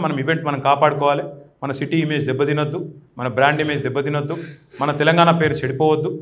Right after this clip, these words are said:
నువ్వు కట్టు, నేను దేవులాడితే నీకెందుకు, నేను వంద కోట్ల మందం స్పాన్సర్లు నేను మా వాటికి వస్తే నాకు అది తెలివి ఉంది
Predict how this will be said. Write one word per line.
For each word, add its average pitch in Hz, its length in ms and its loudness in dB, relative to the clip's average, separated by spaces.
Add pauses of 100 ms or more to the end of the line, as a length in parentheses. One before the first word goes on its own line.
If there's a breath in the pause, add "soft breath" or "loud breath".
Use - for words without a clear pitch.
(260)
నువ్వు 139 200 -10
కట్టు, 208 240 4
నేను 202 140 4
దేవులాడితే 185 380 8
నీకెందుకు, 165 340 0
నేను 160 140 -4 (380 soft breath)
వంద 147 120 4 (100)
కోట్ల 170 220 4
మందం 165 260 0
స్పాన్సర్లు 160 440 2
నేను 139 140 -4
మా 143 100 6
వాటికి 151 220 0
వస్తే 143 160 -6
నాకు 143 140 0
అది 131 120 -12
తెలివి 143 200 -4
ఉంది 147 140 -6